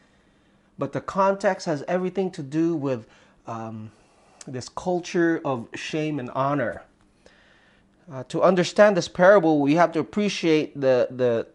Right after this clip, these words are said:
certain aspects of first century cultural expectation. The first is this, that food wasn't n-, readily available during that time. Remember the Lord's Prayer, "Give us today our daily bread"? So usually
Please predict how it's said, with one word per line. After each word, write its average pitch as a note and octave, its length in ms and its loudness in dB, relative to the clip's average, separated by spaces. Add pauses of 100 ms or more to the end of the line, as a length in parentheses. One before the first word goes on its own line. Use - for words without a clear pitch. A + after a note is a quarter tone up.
(120)
certain G3 480 2
aspects D#3 600 4
of C3 160 -6
first F3+ 380 -2
century E3 540 -2
cultural D#3 360 0
expectation. D3 840 -4
The C3 100 -6
first G3+ 300 -2
is C#3+ 140 -6
this, D#3 280 2 (440)
that D#3+ 320 4 (180)
food G#3 400 -2
wasn't F3+ 340 0 (400)
n-, C#3+ 160 -4 (520)
readily F3 580 2
available D#3 560 2
during B2 320 -4
that A#2 180 -4
time. A#2 320 -8
Remember F3 240 -2
the F#3 80 -2
Lord's F#3+ 280 -2
Prayer, F#3 400 -6
"Give E3 240 -2
us F3 120 -4
today D#3+ 440 0
our D#3+ 180 6
daily D#3+ 380 -2
bread"? C#3 440 -4 (560)
So - 140 -6
usually F3 800 -2